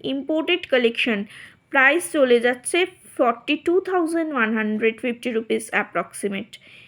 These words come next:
কালেকশনগুলো just wow কালেকশন। যারা কিচ্ছু পরতে পছন্দ করো না, হতেই পারে যারা অফিসে যাচ্ছ বা কিছু, কিচ্ছু পরতে পছন্দ করো না, এই রকম একটা ডিজাইন just হাতে পরে নাও, মানে অসম্ভব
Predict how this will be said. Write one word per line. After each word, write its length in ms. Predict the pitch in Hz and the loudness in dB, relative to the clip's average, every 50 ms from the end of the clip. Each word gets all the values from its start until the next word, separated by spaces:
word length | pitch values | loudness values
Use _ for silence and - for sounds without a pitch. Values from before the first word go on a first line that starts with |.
| - _ _ _ _ | -20 _ _ _ _
কালেকশনগুলো 680 | 277 294 330 359 349 - - 392 370 370 349 349 381 370 | 2 4 4 4 2 2 2 2 2 4 4 4 4 4
just 520 | 269 254 302 302 349 330 - - - 285 247 | 2 2 2 2 2 2 -2 -4 -4 -2 0
wow 320 | 214 214 208 220 226 226 | 2 2 4 4 4 2
কালেকশন। 600 | 226 208 190 196 196 196 - - 240 220 220 226 | 2 2 0 0 0 -2 -4 -4 -2 -2 0 0
যারা 360 | 240 269 269 285 311 311 311 - - - _ _ - | 0 2 2 2 2 0 0 -4 -8 -18 _ _ -6
কিচ্ছু 360 | - 381 370 - - - 403 | -4 -4 -4 -4 0 0 0
পরতে 380 | - - 277 262 262 - 277 285 - | 2 2 2 0 0 -2 -4 -6 -4
পছন্দ 480 | 185 185 - - - 240 233 220 226 | -6 -8 -6 -4 -2 -2 2 2 2
করো 260 | 214 - 208 202 202 202 | 2 2 0 0 0 0
না, 180 | 202 202 190 - - _ _ _ _ _ _ _ _ _ _ _ _ _ _ _ _ - | -2 -2 -2 -4 -10 _ _ _ _ _ _ _ _ _ _ _ _ _ _ _ _ -8
হতেই 260 | - 247 240 339 339 | -6 -2 0 0 2
পারে 240 | 339 277 254 247 262 | 2 2 2 2 2
যারা 260 | 247 247 226 226 220 | 2 2 2 2 2
অফিসে 340 | 202 202 - 247 240 262 262 | 0 -2 -4 -4 -4 -2 0
যাচ্ছ 340 | 233 214 208 208 - - 247 | 0 0 -2 -4 -4 -2 0
বা 200 | 233 226 226 214 | 0 0 0 -2
কিছু, 420 | 214 - 220 - - - 240 277 - - - - - - - _ _ _ | -4 -8 -12 -12 -8 -8 -8 -8 -8 -10 -16 -20 -20 -20 -20 _ _ _
কিচ্ছু 320 | - 381 370 - - 427 | 0 0 0 2 2 2
পরতে 300 | 415 381 339 302 - 311 | 2 2 0 0 0 -2
পছন্দ 400 | 285 262 233 233 - 269 214 226 | -2 0 -2 -2 -2 -2 -2 0
করো 180 | 220 214 214 214 | 0 0 0 0
না, 100 | 220 - - | 0 -4 -4
এই 280 | - - 277 311 330 320 | -4 -2 2 2 4 4
রকম 260 | 320 302 302 311 285 | 2 2 2 0 -2
একটা 200 | 285 262 240 269 240 | -2 -4 -4 -4 -4
ডিজাইন 340 | 247 240 220 247 240 240 | -4 -4 -2 -2 -2 0
just 340 | 233 247 240 247 240 - 247 | 0 0 0 -2 -2 -6 -6
হাতে 280 | 254 226 208 - - 240 | -4 -4 -4 -2 -4 -4
পরে 320 | 240 - 208 208 208 202 | -2 0 0 0 2 0
নাও, 220 | 214 196 196 226 240 - _ _ _ _ | 0 -2 -4 -6 -10 -14 _ _ _ _
মানে 340 | 262 262 240 247 262 262 254 - _ _ _ _ _ _ _ _ _ _ _ | -6 -4 -2 -2 -2 -2 -4 -6 _ _ _ _ _ _ _ _ _ _ _
অসম্ভব 640 | - 240 240 - - 349 330 330 311 311 311 294 | -12 -12 -10 -8 -6 -4 -4 -2 -2 0 0 -2